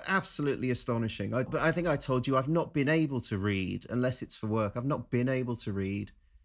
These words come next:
really until, since I lost my job in two thousand sixteen, but especially after I lost Colette. Reading should be this curative, this balm, this thing that helps you through. And I wasn't able to do it until I started reading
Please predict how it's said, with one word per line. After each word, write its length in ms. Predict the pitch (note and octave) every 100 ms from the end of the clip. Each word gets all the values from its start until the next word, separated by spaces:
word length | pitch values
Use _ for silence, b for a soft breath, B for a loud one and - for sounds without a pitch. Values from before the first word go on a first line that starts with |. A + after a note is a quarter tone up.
| _ _ - - A2+
really 360 | D#3 B3+ F#3+
until, 340 | B2 - A#2+ G#2+
since 300 | - B2 B2
I 60 |
lost 260 | A#2+ A#2+ -
my 80 | A2+
job 220 | A#2+ A2+
in 80 | G#2+
two 160 | A#2
thousand 380 | A2 A2 G#2 F#2+
sixteen, 420 | - G2 - G#2
but 100 | G#2
especially 460 | A2+ - C3+ - A#2
after 260 | G#2 - G#2
I 40 |
lost 300 | G2 F#2 -
Colette. 360 | G2+ F#2 E2 - B B B C3
Reading 300 | C#3 C3+ B2
should 260 | C#3 B2+
be 120 | A#2+
this 180 | G#2+ G#2
curative, 640 | - - A#2 A2+ A2 G2 G#2+
this 140 | G2+
balm, 600 | - G#2+ G#2+ G#2 F2+ F#2
this 180 | G2 -
thing 260 | - A2+ G#2+
that 160 | -
helps 360 | - A2+ - -
you 120 | G2+
through. 400 | - B2 A2+ G2 - b b b b
And 160 | A2+ B2
I 80 |
wasn't 400 | C3+ C#3 C#3+ D3
able 300 | A#2+ B2 A#2+
to 120 | A#2+ A#2
do 220 | B2+ A#2+
it 140 | G2
until 380 | A2 G#2 - A2+
I 80 | G2+
started 480 | - G#2+ G2 G2 G#2
reading 420 | G#2 G2+ G2+